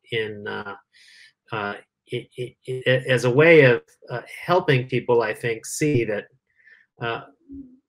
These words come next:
everybody does mathematics. Everybody has a capability of doing math. And, um, and that's part of the, the message that,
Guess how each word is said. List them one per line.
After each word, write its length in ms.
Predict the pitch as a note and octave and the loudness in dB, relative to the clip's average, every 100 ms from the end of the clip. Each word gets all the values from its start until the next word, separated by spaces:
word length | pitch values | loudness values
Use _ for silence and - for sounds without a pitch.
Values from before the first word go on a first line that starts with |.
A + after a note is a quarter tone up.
| _ - - | _ -10 0
everybody 560 | D#3 F#3+ D3 C3 B2+ | 6 8 8 6 6
does 260 | A#2+ A#2 A2 | 4 0 0
mathematics. 680 | A2+ G#2 G#2 G2+ B2 C3+ | -10 -10 -10 -8 -8 -8
Everybody 440 | A#2+ B2 B2 A#2+ - | -6 -4 -2 -4 -6
has 100 | A2 | -12
a 40 | G#2+ | -12
capability 600 | - B2 A2+ C3 C3+ B2+ | -10 -10 -6 -2 -2 -2
of 60 | |
doing 240 | G#2 G2 G2 | -4 -12 -14
math. 100 | F#2+ - - _ _ - | -18 -20 -20 _ _ -16
And, 360 | A2 G#2 G2+ _ _ A2 | -14 -12 -14 _ _ -14
um, 360 | G#2 G2+ G2+ - | -12 -12 -14 -12
and 100 | A2+ | -10
that's 160 | A2 | -10
part 260 | - C3 A#2 | -2 2 2
of 80 | G#2 | 0
the, 180 | G#2 - | -4 -6
the 80 | G#2 | -10
message 580 | G#2 G#2+ - F#2+ F#2 - | -8 -8 -8 -10 -12 -14
that, 260 | F#2+ - | -14 -14